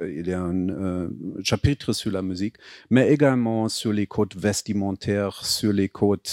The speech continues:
euh, euh, du corps, euh, comme on veut, comme vous voulez.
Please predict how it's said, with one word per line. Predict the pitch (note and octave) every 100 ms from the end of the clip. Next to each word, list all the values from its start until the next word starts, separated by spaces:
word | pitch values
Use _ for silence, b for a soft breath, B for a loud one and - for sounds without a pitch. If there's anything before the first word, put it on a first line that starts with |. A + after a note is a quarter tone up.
| -
euh, | - G2+ F#2+ F#2 F2 -
euh, | - G2 F2+ F2 - -
du | F2+ G2+
corps, | - A2+ A#2 A#2 A#2+
euh, | - G#2+
comme | - A2+
on | G#2+ G#2+
veut, | G2+ G#2 B B B B
comme | - G#2
vous | G2+
voulez. | G2+ G2 G2